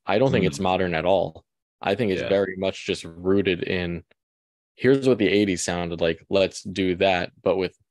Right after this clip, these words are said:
Speaker 1: modern technology recording it."
Speaker 2: Yeah, right.
Speaker 1: Like, if she recorded this directly to tape, did, like, an analog recording session for this live in the studio, you could definitely fool me and say this came out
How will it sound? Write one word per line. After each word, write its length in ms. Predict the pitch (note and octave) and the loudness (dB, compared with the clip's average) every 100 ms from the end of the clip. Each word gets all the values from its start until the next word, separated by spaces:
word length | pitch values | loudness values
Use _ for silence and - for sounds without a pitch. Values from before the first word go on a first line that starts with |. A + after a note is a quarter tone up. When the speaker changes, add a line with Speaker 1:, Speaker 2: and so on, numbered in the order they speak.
| - | -16
Speaker 1:
modern 520 | F2 F2+ F2+ F#2 F2+ | -4 -2 0 -2 -4
technology 760 | - E2+ F2+ G2 G2+ E2+ F#2 F2 | -8 -10 -2 2 4 2 -2 -4
recording 580 | E2 - B2 G#2+ D#2+ F2+ | -6 -4 0 0 0 -6
it." 120 | - _ | -12 _
Speaker 2:
Yeah, 260 | - C#2 C2 _ _ - | -10 -8 -8 _ _ -10
right. 260 | C#2+ C2+ - | -8 -8 -8
Speaker 1:
Like, 100 | G#2 | -4
if 100 | G#2 | -2
she 140 | - | 2
recorded 500 | C3 A2+ B2 A2+ A2 | 2 2 2 2 0
this 220 | G2 G2+ - | -2 -2 -4
directly 880 | - G2+ F#2 F#2+ - - F#2+ F#2 F2+ _ _ _ _ | -4 -2 0 0 -2 -6 -4 -6 -12 _ _ _ _
to 300 | - - F#2+ | -14 -6 -4
tape, 460 | E2 - G2 A2+ - - _ _ _ F#2+ | -4 -2 0 -2 -4 -20 _ _ _ -6
did, 160 | F#2 F#2 | -2 0
like, 140 | E2+ | 0
an 80 | E2+ | -2
analog 440 | F2 G2 G2+ G2 | -2 -2 0 0
recording 400 | F#2+ - G#2+ G#2+ | -4 -2 0 0
session 380 | G#2 G#2+ G2+ A2+ | 0 -2 -2 -8
for 140 | G#2 | -4
this 260 | G#2+ A2+ - - - _ _ | -2 -2 -6 -12 -16 _ _
live 320 | G2 G2 G2+ | 2 2 2
in 80 | G2 | -2
the 60 | F#2+ | -6
studio, 580 | - G#2 A2 A2+ A2+ - _ _ _ _ _ _ _ _ | -4 -2 0 0 -2 -10 _ _ _ _ _ _ _ _
you 180 | G#2 G#2+ | -2 0
could 140 | A#2 | 2
definitely 340 | G#2+ G#2+ - F#2+ | 2 0 0 -6
fool 200 | - F2+ | -4 -4
me 100 | F2 | -4
and 100 | E2 | -4
say 120 | F2 | -4
this 160 | E2 D#2+ | -4 -6
came 220 | - E2+ | -4 -2
out 240 | D#2+ D#2 | -2 -4